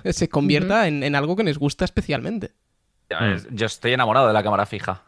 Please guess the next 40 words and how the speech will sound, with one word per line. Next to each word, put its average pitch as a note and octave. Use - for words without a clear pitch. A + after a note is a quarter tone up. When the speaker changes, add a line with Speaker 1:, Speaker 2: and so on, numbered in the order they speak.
Speaker 3:
Es G#2
algo A2
que A2+
echo B2
muchísimo A2+
de F#2
menos, G#2
además. G#2
El G#2+
poder G2+
tener A2
ahí, A2+
¿sabes? B2+
El, G2
el D2
cómo A2
se A2+
veía A2
Resident G#2
Evil F#2+
dos, C3+
Silent A2+
Hill C3
y A2
todo G#2+
eso, D3+
Speaker 4:
Sí. F2+
Speaker 3:
y, A2
y G#2+
me G#2
falta A2+
un C3
poquito A#2
eso, G2
pero F2+
también G2
es G#2+
cierto A#2
que -
porque G2